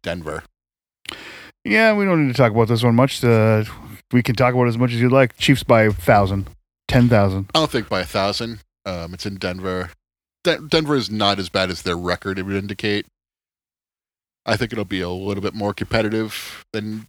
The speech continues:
Speaker 1: everyone thinks, but at the end of the day,
Speaker 2: Division game, they run it up.
Speaker 1: Kansas City will,
Speaker 2: Broncos
Speaker 1: will
Speaker 2: are
Speaker 1: win.
Speaker 2: booed off the field.
Speaker 1: I think, <laughs> I think Kansas City could win, like, twenty-eight to twenty-four, something like that.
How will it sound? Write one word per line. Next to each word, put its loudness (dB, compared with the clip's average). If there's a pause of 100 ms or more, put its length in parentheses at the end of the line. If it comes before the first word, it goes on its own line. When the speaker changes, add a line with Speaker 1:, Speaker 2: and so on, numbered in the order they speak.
(140)
Speaker 1:
everyone -4
thinks, -6
but -6
at -10
the -6
end -8
of -10
the -10
day, -8
Speaker 2:
Division 6
game, 6
they 6
run 4
it 4
up. 2 (380)
Speaker 1:
Kansas -10
City -10
will, -14 (100)
Speaker 2:
Broncos 6
Speaker 1:
will 6
Speaker 2:
are 6
Speaker 1:
win. -6
Speaker 2:
booed 6
off 4
the 0
field. 2
Speaker 1:
I 0
think, 4
<laughs> 2 (800)
I 4
think 0
Kansas 2
City -2
could -8
win, -4
like, -6 (1000)
twenty-eight -4
to -12
twenty-four, -10
something -8
like -18 (100)
that. -12